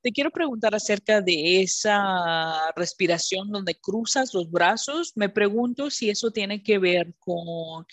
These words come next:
la estimulación de amb-, bilateral. Sí, es el mismo concepto de E M D R. Entonces, en cualquier momento que tienes un signo, una señal que cruza la,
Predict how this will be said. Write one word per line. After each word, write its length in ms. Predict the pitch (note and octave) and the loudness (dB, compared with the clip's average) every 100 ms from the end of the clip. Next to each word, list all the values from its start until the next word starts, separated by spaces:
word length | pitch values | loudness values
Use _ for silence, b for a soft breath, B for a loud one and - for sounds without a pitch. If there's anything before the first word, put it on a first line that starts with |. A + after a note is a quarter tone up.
| B B B | B B B
la 120 | F3+ | 2
estimulación 1120 | F3+ F3 F#3 F3+ E3+ E3+ G#3 G#3+ G#3 E3 D#3 - | 2 2 -4 -2 2 2 2 0 -2 -4 -10 -16
de 300 | F3 E3+ E3+ | -2 2 2
amb-, 240 | F#3 F#3 - | 2 -4 -12
bilateral. 1040 | E3+ E3 E3 D#3+ D3+ D#3+ D#3 D3+ D3 D#3+ _ _ _ _ - | -8 0 4 4 2 0 2 2 -2 -10 _ _ _ _ -6
Sí, 480 | - A3+ D#3+ D#3 _ B B B | 0 0 0 -6 _ B B B
es 180 | G3+ A#3 | 0 2
el 80 | |
mismo 260 | A3+ A3+ A#3 | 2 0 0
concepto 760 | - G#3+ F3+ F3+ D#3 - D3+ E3 | 2 0 2 2 2 0 -2 0
de 140 | D#3+ D3+ | 2 2
E 520 | - F3 F3 F3 - D#3+ | 2 0 0 -2 -4 -6
M 220 | E3 E3 | -4 -2
D 300 | D#3+ E3 D#3+ | 0 0 0
R. 560 | D#3 D#3 D3 B2+ - | -2 -2 -4 -4 -6
Entonces, 500 | D#3+ E3+ F3+ - F3 | -8 -4 -2 0 0
en 160 | - F3 | -2 -2
cualquier 380 | F3+ E3+ F#3+ G#3 | 0 2 2 2
momento 460 | A3+ G#3 F#3 F#3+ | 0 0 -2 -2
que 160 | - F3+ _ _ _ | -4 -6 _ _ _
tienes 320 | F#3 G3 F#3+ | -2 0 -4
un 120 | G3+ | -6
signo, 600 | G3+ - G#3 F#3 E3+ F3+ | -6 -4 -4 -4 -4 -4
una 240 | E3 F3+ F#3 | -4 -2 0
señal 380 | F#3+ E3+ E3 | 0 2 0
que 180 | - E3 | 0 -4
cruza 480 | - F#3 G3 F3+ E3 | -2 -4 0 2 2
la, 240 | E3 D#3 | 2 0